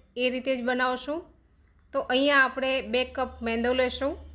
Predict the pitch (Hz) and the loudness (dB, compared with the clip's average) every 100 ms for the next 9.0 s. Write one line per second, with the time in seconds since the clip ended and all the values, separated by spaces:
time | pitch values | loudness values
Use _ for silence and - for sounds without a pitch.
0 | - - - - - - - - - - | -18 -18 -18 -16 -18 -18 -20 -20 -20 -20
1 | - _ - _ _ _ - - _ _ | -20 _ -20 _ _ _ -20 -20 _ _
2 | _ _ _ 339 - - _ _ _ _ | _ _ _ _ -20 -20 _ _ _ _
3 | _ _ _ _ _ _ _ _ - - | _ _ _ _ _ _ _ _ -20 -20
4 | _ 285 285 285 311 311 311 302 302 302 | _ -2 2 6 8 6 2 0 2 2
5 | 277 - 277 262 262 294 302 311 - 254 | 0 0 4 4 2 -4 -2 -4 -2 2
6 | 269 - 277 247 - 269 277 277 294 285 | 2 2 0 0 -2 2 4 4 0 -2
7 | 311 359 - - - _ - - 262 247 | -2 -4 -8 -20 -20 _ -20 -8 -4 0
8 | 269 277 277 277 277 247 262 277 302 285 | 4 6 6 4 0 2 2 2 2 0